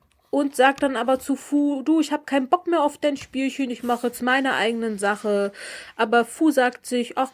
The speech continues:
ich brauch Kamba eh nicht mehr, der kann zurücktreten“, und guckt sich halt das ganze Spiel in Universum sieben an, wo wir gerade sehen, wie Hart Vegeta und Goku in seine Minecraft-ähnlichen Würfel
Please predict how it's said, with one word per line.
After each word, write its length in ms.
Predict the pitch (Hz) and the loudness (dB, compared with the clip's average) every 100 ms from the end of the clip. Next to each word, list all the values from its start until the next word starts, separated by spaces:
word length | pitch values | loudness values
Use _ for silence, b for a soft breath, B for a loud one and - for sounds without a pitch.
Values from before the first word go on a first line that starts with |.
| _ | _
ich 140 | - | -8
brauch 240 | - 262 - | 2 2 2
Kamba 340 | 262 247 240 - | 0 2 2 2
eh 140 | 339 | 2
nicht 280 | 320 285 - | 2 0 -2
mehr, 340 | 254 262 262 | -2 0 0
der 140 | 262 247 | 0 -2
kann 260 | 247 240 | -4 -6
zurücktreten“, 1040 | - - 202 269 277 - - 247 254 247 240 | -8 -10 -4 -4 -4 -10 -4 -2 -2 -4 -4
und 320 | 226 233 - | -4 -8 -8
guckt 320 | - 226 - | -8 -8 -6
sich 220 | 226 220 | -6 -4
halt 300 | 220 208 202 B B B B B - | -2 -2 -2 B B B B B 2
das 280 | 240 277 - 208 | 4 4 -6 2
ganze 420 | 262 339 - 330 | 4 4 2 -2
Spiel 460 | 311 - 277 285 269 | -2 -2 2 2 2
in 120 | 262 | 0
Universum 540 | 254 262 247 247 247 226 | -2 -2 2 2 2 0
sieben 320 | 220 330 320 | 4 4 4
an, 360 | - 254 254 208 | 0 0 -2 -2
wo 120 | 240 | 2
wir 80 | 240 | 4
gerade 380 | 214 208 214 233 | 4 0 0 0
sehen, 580 | 202 220 233 226 220 190 | -2 -2 0 0 -2 -6
wie 380 | 196 208 208 202 - - | -6 -4 -4 -6 -8 -2
Hart 520 | 214 262 302 - - - | 2 4 4 -2 -14 -14
Vegeta 640 | 208 226 208 294 339 302 | -6 -6 0 4 4 4
und 220 | 247 240 208 | 2 -2 2
Goku 480 | 254 269 277 277 | 2 2 2 2
in 280 | - 226 233 | 4 2 4
seine 500 | 208 214 214 208 190 - | 2 2 2 2 0 -2
Minecraft-ähnlichen 2500 | 202 214 277 359 370 - 254 254 - - - - - - - - - - - 269 269 262 - 254 190 | 0 6 6 6 -2 -4 2 2 0 -12 -20 -20 -20 -20 -20 -20 -20 -20 -2 0 2 -2 -2 -4 -2
Würfel 540 | 214 359 349 220 233 | 2 4 6 8 8